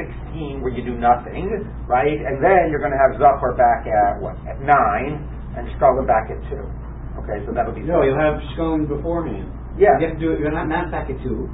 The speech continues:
Speaker 1: Oh, right, right. That gets back to the whole thing, right? That, that's Machlokas Rav and Shmuel. Then you'll have Shkolim way back here. Okay, in Shvat. Okay, fine. All right, so that's the one where you're gonna have, like, a lot of gaps, right?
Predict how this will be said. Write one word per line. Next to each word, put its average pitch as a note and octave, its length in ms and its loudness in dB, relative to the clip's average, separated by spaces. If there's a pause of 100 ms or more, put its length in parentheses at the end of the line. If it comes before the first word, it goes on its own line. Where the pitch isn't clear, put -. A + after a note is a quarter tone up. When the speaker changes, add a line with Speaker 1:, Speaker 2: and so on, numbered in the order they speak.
Speaker 1:
Oh, - 320 10
right, G3 480 8
right. D#3 160 8
That D#3 240 6
gets - 160 -2
back D#3 160 6
to D3 80 -2
the D3 80 2
whole C#3+ 160 4
thing, C#3 240 -2
right? C3 160 0
That, D3 240 4
that's D#3 320 4
Machlokas D3 400 2
Rav C3+ 320 2
and - 80 -8
Shmuel. C#3+ 320 2
Then C3 160 -4
you'll C3 80 0
have B2+ 240 -2
Shkolim C3+ 240 4
way B2+ 160 0
back A#2+ 240 -4
here. B2+ 240 -6 (480)
Okay, A2+ 240 -4
in A2+ 80 -4 (160)
Shvat. - 320 0 (560)
Okay, A#2 240 -6
fine. - 240 -2 (320)
All - 160 6
right, - 80 2
so - 80 -6
that's A3+ 240 8
the A3 80 0
one G3 160 6
where F3 80 4
you're E3 120 0
gonna D#3 120 2
have, D#3 80 4
like, D3 160 0
a C3 80 0
lot C#3+ 240 6
of C3 80 -2
gaps, - 480 0
right? B2 320 4